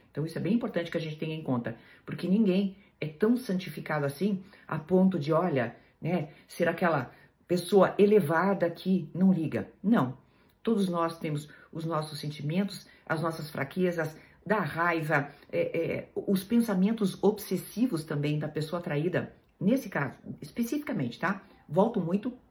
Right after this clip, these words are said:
Aí, às vezes, você olha a pessoa, já começa a lembrar. E aí, claro,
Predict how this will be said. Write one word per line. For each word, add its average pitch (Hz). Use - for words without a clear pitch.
Aí, 131
às 151
vezes, 156
você 160
olha 233
a 285
pessoa, 233
já -
começa 226
a 170
lembrar. 170
E 254
aí, 254
claro, 151